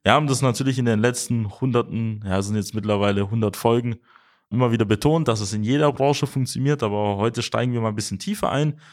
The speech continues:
haben auch einige Beispiele dabei, wo wir einfach mal beleuchten, was wir denn in der Zusammenarbeit da erzielt haben, was da möglich ist und warum das im Mittelstand, auch bei kleineren Unternehmen mit zwanzig, dreißig, fünfzig oder gar hundert Mitarbeitern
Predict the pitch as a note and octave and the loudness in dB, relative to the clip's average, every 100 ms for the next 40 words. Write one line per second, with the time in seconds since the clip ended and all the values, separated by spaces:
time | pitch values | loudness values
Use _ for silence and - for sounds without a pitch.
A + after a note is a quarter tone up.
0 | - - A2 B2+ A#2+ G#2 B2+ A#2 G2+ A2 | -20 0 2 2 2 2 4 2 2 0
1 | E3 - E3 D3+ C#3 B2 C3 C#3 C3+ _ | 0 -2 -4 -2 0 0 0 -2 -4 _
2 | _ _ - G#2+ G#2+ A2 G#2+ G#2 - A2+ | _ _ -6 -4 0 2 2 2 2 0
3 | A2+ A2 G#2 G#2 A2 B2 - B2 A#2+ A2+ | 0 0 2 2 2 0 -2 -4 -2 -4
4 | A2+ _ _ - B2 C#3 A#2+ A#2+ A2 G#2 | -6 _ _ 0 2 2 2 0 0 -2
5 | - G#2+ B2+ A#2 G#2 G#2+ G2+ F#2 F2+ - | 0 0 0 -2 0 -2 -4 -8 -10 -10
6 | - G#3+ G#3 E3+ D#3 C#3 B2 G#2+ - G#2+ | -10 -10 -10 -8 -8 -8 -6 -6 -2 0
7 | C3 D#3+ C#3+ - C3+ C3 - - - - | 0 0 -4 0 -2 -2 -8 -20 -20 -2
8 | G#2 G#2+ C3+ C#3 C3 A#2 B2+ F3 F3 D#3 | 2 4 4 2 2 2 4 2 2 0
9 | - D3 D3+ D3 A2+ - G#2+ - A#2+ D3 | 2 2 0 -4 -8 -4 -6 0 2 4
10 | C#3+ C3 B2+ A#2+ B2 B2 B2 A2 - A#2 | 4 2 0 0 0 0 0 -2 0 -2
11 | A#2+ A2+ - G#2+ A#2 A#2 - C3 C3 A#2+ | 0 -4 -6 -2 0 -2 -4 -4 -4 -8
12 | A2+ G2+ F#2+ G#2+ A2 B2+ D3 C3+ B2+ B2+ | -4 -4 0 2 2 0 0 -2 -2 -2
13 | B2 A2 A2+ A2+ B2 | 0 2 0 2 -2